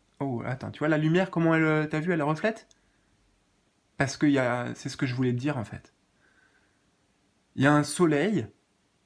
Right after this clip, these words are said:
et autour, c'est comme si c'était des nuages un peu. Là, on te dit, les nuages, ils font s'éclaircir. Et vois au-delà des nuages. Le soleil, il est toujours là, même quand il y a des nuages et que, tu sais, on voit rien du tout.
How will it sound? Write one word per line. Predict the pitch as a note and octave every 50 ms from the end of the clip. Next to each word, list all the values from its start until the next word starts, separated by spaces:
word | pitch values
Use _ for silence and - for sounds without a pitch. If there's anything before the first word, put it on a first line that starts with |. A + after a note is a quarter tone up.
| _ _ _ -
et | D3+ D3+ - - - -
autour, | - F#3 F3+ F#3 - G#3+ A#3 A#3+ - - - _ _ _ _ _ _ _ _ _ _ -
c'est | - - -
comme | G#3 G#3 G#3+
si | G#3 -
c'était | - - F#3 E3+
des | E3 D#3+
nuages | D#3 D#3+ D#3+ D#3+ D#3+ D#3 D3+ C3+ B2+ C#3
un | A#2+
peu. | B2 B2+ A#2 G#2+ - - - -
Là, | F#3 G3+
on | F3+
te | - E3+
dit, | D#3 D#3+ F#3 E3+
les | D#3 D#3
nuages, | D#3 D#3 D#3+ E3+ F3 E3+ D#3
ils | D3+ C#3+
font | - D#3 D3+ D3
s'éclaircir. | - - D#3+ D3 D3 C#3+ C3+ C3+ - - - C3+ A#2+ A2 G2+ - - - - - - - -
Et | D3+ D#3+ D3+
vois | C3+ C3+ D3 F3+ G#3 G3+ G3+ -
au-delà | E3+ E3+ D#3+ C#3+ E3+ F3+ F3 F3+ E3+ D#3+ C#3+
des | C3+ C3+
nuages. | C#3 C3+ B2 A#2+ A#2 A2+ C3
Le | C#3+ C#3+
soleil, | - - F3+ F3+ G3 F#3+ F3
il | D3
est | C#3 C3+ -
toujours | - F#3+ F3 E3+ E3 D#3
là, | D3 D3+ D#3+ F3 - - - _ _ -
même | - C#3+ D#3+ F#3 G3 G3+ F#3+ F3+ - _ _
quand | - E3 D3+
il | D3+ D3+
y |
a |
des | C#3+ C#3 C3+
nuages | C#3+ D3 D#3 E3 D3+ C#3+
et | C#3
que, | C3 - C3+ B2+ B2+ A#2+
tu | A#2+ - D#3+
sais, | E3+
on | D3
voit | C3 B2+ A#2+
rien | A#2+ C3 C3+ C3+
du | C3 C3
tout. | - A#2 G#2+